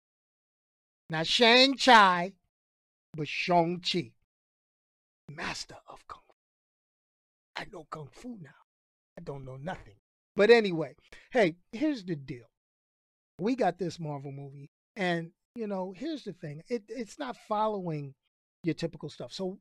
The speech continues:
I'm not gonna follow the typical review. I'ma talk really about three main characters and my emotions on the movie. And it's still fresh in my head because I actually saw this movie earlier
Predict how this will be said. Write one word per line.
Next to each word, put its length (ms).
I'm 180
not 160
gonna 160
follow 440
the 120
typical 500
review. 340
I'ma 200
talk 420
really 560
about 260
three 260
main 280
characters 760
and 220
my 420
emotions 560
on 80
the 60
movie. 320
And 260
it's 180
still 400
fresh 360
in 100
my 160
head 340
because 280
I 280
actually 580
saw 420
this 340
movie 680
earlier 720